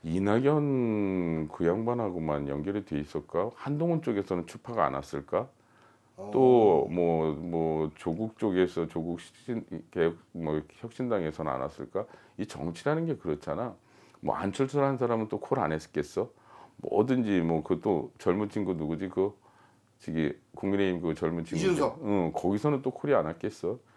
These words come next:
Speaker 1: 그러니까 정치라는 게 난 그런 것 같아. 내가 배치를 달기 위해서 누구하고도 손은 잡을 수 있는데, 근데 국민들이 그렇게 바보는 아니라는 거야.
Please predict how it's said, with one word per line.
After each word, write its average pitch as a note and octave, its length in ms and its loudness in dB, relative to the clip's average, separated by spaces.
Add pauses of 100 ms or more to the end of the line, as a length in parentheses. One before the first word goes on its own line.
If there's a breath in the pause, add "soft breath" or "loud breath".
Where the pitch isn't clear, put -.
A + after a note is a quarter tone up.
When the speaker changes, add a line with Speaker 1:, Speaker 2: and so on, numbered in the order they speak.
(180 soft breath)
Speaker 1:
그러니까 A2 220 0
정치라는 A2 500 0
게 D#3 60 -2
난 F2+ 200 -2
그런 E2 260 -6
것 D#2 60 -4
같아. D2+ 340 -6 (400 loud breath)
내가 A#2+ 840 10
배치를 C3 500 4
달기 D2+ 520 -2
위해서 D2+ 500 -2
누구하고도 A#2 640 0
손은 C#3 280 -4
잡을 E2 340 -6
수 - 140 -8
있는데, C#2+ 580 -4 (680 soft breath)
근데 B2+ 240 2
국민들이 B2+ 520 0
그렇게 F#2 200 -2
바보는 F#2 580 -4
아니라는 C2+ 540 -4
거야. A#1 260 -10